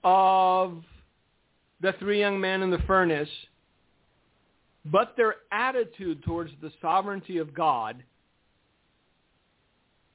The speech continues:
compared to the attitude of the average American Christian's sovereignty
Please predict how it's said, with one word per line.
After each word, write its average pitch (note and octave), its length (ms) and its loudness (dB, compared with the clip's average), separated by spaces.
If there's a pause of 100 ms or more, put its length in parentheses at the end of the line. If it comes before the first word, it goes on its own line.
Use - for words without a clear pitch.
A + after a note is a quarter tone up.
(1160)
compared A3+ 580 -2
to G#3+ 100 -2
the F#3 240 -8 (120)
attitude G3 720 -4
of D#3 100 -10
the D#3+ 140 -8
average F3 400 -4
American D#3+ 560 -6
Christian's B2 840 -8 (1200)
sovereignty C3+ 640 -2